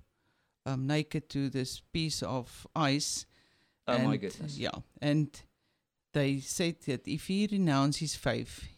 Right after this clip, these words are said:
Speaker 1: they will untie him and he can go free. And he endured and endured and endured, and then at some stage he unfortunately said, yeah, he couldn't take it anymore. And he said he,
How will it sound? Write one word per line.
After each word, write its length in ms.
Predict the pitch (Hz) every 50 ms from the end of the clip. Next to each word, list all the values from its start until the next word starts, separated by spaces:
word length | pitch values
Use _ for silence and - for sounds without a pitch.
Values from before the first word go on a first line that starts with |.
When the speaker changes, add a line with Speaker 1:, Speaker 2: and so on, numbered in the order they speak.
| _ _ _ _ _ _
Speaker 1:
they 140 | 147 139
will 200 | 139 123 131 -
untie 460 | - 139 143 143 139 - 143 135 131 131
him 200 | 135 139 156 160
and 140 | 156 151
he 100 | 131 123
can 240 | - - - 127 135
go 180 | 131 131 120 120
free. 460 | - - - - 151 151 165 208 - - _ _ _ _ - - _ _ _ _ _ _ _ _ _ _ _ _ - -
And 320 | - 143 139 139 139 135 - - - - - - 131 131 143 - -
he 400 | - 127 139 147 151 151 - -
endured 560 | 131 143 139 - 147 147 147 147 147 147 - -
and 160 | - 127 135 135
endured 600 | 135 139 135 - 143 135 135 135 135 - - -
and 160 | 123 120 123
endured, 520 | 123 123 127 127 - 139 135 131 131 127 - -
and 220 | - - 117 123 127
then 260 | 123 123 123 123 117
at 180 | 78 110 -
some 280 | - - 123 110 110 110
stage 600 | - - - 110 85 76 82 - - - - - _ _ _ _ _ _ _ _ _ _ _ -
he 240 | 139 135 131 123 107 - -
unfortunately 960 | 120 117 120 - - 165 165 165 160 - - 147 127 117 117 - - - 117
said, 300 | 117 - - - 104 107 - _ - - - _
yeah, 260 | 131 127 120 110 107 104 123
he 80 | 123 127 - -
couldn't 320 | - 120 - 113 117 -
take 260 | - 113 117 - - -
it 100 | - - -
anymore. 480 | - - - - - - - 113 117 - - -
And 140 | - 117 120
he 80 | 113
said 260 | 117 - - 101 101 - _ -
he, 160 | 120 117 117